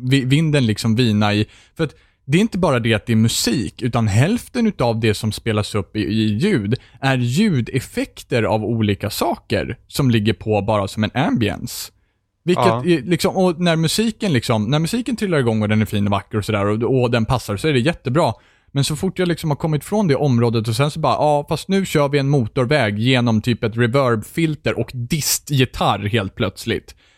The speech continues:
Speaker 1: Då känner jag så här, nu kunde det bara fått vara tyst.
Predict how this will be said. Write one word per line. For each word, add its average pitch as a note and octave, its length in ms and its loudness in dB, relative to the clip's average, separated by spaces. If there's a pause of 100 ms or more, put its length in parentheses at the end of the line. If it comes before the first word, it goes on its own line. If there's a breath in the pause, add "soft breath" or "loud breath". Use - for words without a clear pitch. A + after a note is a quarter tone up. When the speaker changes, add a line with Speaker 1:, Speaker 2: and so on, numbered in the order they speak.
(120 soft breath)
Speaker 1:
Då F3 60 -2
känner F3+ 200 0
jag B2+ 80 0
så D#3 60 0
här, A#2+ 100 0 (560 soft breath)
nu G#3 220 4
kunde D#3+ 260 -2
det A2+ 180 -4
bara F#2+ 260 -2
fått - 180 -12
vara - 100 -12
tyst. - 380 -10